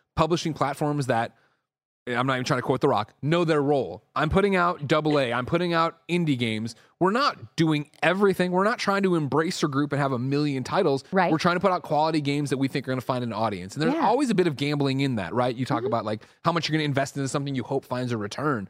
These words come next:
Speaker 2: Yeah.
Speaker 1: But when it is that, I, I mean, I get a lot of Team seventeen emails about
Speaker 2: Yeah.
Speaker 1: a lot of different games.
Speaker 2: I do too, actually.
Speaker 1: And I, what, they were Prison Architect, I think, too. And they have those games that stand out where you're
Speaker 2: Mm-hmm.
Speaker 1: like, "Oh, yeah,"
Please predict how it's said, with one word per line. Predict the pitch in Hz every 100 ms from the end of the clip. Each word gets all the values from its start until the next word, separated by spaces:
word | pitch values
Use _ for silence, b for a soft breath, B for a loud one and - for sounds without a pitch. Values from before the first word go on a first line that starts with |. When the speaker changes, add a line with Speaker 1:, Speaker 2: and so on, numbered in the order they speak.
| B
Speaker 2:
Yeah. | 185 175
Speaker 1:
But | 160
when | 175
it | 170
is | 185 226
that, | 170
I, | 139 -
I | 131
mean, | 143
I | 135
get | 160
a | 131
lot | 127 135
of | 123
Team | 139
seventeen | 131 120 113 113 107
emails | 104 98 - - _
about | 156 156
Speaker 2:
Yeah. | 156
Speaker 1:
a | 143
lot | 156 160
of |
different | 151 156 131
games. | 139 107 107 359
Speaker 2:
I |
do | 415 605
too, | - 453 466
actually. | - 277 208 151 76 -
Speaker 1:
And | 165 151
I, | 143
what, | 151 156 139
they | 175
were | 190 175
Prison | 151 180 151
Architect, | 135 131 120 110
I | 107
think, | 107
too. | - 175 B B -
And | 170
they | 156
have | 190 262
those | 214
games | 147 180 170
that | 156 - _ _ _ -
stand | - 196 185 160
out | 226 294 -
where | 135
you're | 294
Speaker 2:
Mm-hmm. | 359
Speaker 1:
like, | 339
"Oh, |
yeah," | 339 330